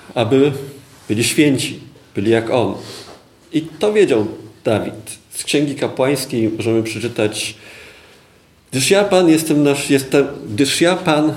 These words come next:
wasz Bóg, gdyż ja, Pan, jestem wasz Bóg. Uświęcajcie się i bądźcie świętymi, bo ja jestem święty. I nie zaczysz-, i nie zanieczyszczajcie się żadnym zwierzęciem pełzającym po ziemi".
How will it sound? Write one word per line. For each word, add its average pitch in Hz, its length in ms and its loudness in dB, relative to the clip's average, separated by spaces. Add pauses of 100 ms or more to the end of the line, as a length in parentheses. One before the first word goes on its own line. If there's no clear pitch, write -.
wasz 123 240 0
Bóg, 123 240 -2 (320)
gdyż 113 180 -2
ja, 170 120 4
Pan, 139 380 0 (300)
jestem 127 260 -2
wasz 117 180 0
Bóg. 113 320 -2
Uświęcajcie 160 680 0
się 123 280 0 (220)
i 123 80 0
bądźcie 117 400 0
świętymi, 113 720 0 (160)
bo 113 80 2
ja 117 120 6
jestem 117 280 0
święty. 113 520 -2 (680)
I 147 40 -2
nie 131 160 4
zaczysz-, - 440 0 (100)
i 135 60 2
nie 127 200 4
zanieczyszczajcie 127 920 0
się 123 160 -2
żadnym 123 360 0
zwierzęciem 104 640 -2
pełzającym 98 640 -2
po 104 120 -2
ziemi". 95 340 0